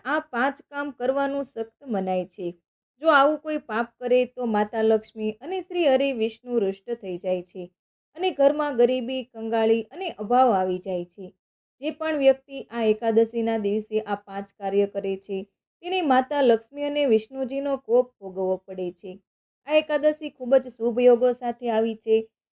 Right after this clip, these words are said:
અને એકાદશીના વ્રતમાં વિશેષ ફળ મળે છે.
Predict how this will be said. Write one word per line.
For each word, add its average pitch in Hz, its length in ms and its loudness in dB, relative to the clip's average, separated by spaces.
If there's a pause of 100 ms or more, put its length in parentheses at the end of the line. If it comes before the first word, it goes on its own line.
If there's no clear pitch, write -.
(180)
અને 359 200 -2
એકાદશીના 302 680 -2
વ્રતમાં 247 500 4
વિશેષ 220 380 0 (120)
ફળ 196 180 -4
મળે 185 320 0
છે. 185 240 -12